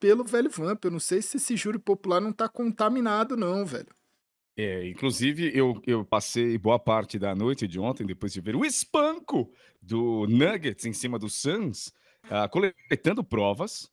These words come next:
Speaker 2: tá? Então,
Speaker 1: É.
Speaker 2: ah, o Ministério Público, também conhecido, né, como o Chat, é, mandando diversas provas, inclusive uma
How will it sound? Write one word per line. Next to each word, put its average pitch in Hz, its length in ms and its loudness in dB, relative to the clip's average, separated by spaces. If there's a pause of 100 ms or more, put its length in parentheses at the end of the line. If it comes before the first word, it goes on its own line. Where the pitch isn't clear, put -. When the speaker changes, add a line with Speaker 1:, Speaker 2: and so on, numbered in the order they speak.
Speaker 2:
tá? 127 180 -4
Então, 101 680 -2
Speaker 1:
É. 95 120 -4
Speaker 2:
ah, 87 380 -6
o 113 60 -2
Ministério 120 380 2
Público, 196 440 -4
também 117 280 0
conhecido, 113 500 -2
né, 131 220 -6
como 95 520 -8 (200)
o 135 140 4
Chat, - 640 0 (680)
é, 104 220 -2
mandando 143 360 2
diversas 147 600 0
provas, 131 500 -2
inclusive 156 880 -2
uma 117 420 0